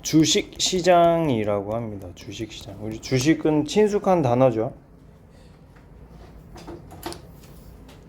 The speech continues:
그래서 주식 시장에서의 동물들. 주식 시장, 시장에 보면은 동물로 표현된 것들이 있는데, 뭐, 여기서 대표적인 예시로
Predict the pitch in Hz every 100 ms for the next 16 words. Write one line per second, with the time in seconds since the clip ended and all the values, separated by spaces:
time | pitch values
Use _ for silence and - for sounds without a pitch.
0 | - - - - - - 110 113 - -
1 | 156 202 - 214 220 208 185 180 170 175
2 | 127 131 127 107 113 101 - - - -
3 | - 135 - 151 151 170 170 156 - 156
4 | 165 156 151 120 113 113 143 156 156 -
5 | - - - 139 160 165 160 151 175 180
6 | 170 170 151 104 131 123 90 95 117 -
7 | - - - - - 147 143 147 135 127
8 | 120 156 147 143 139 113 101 110 123 151
9 | 151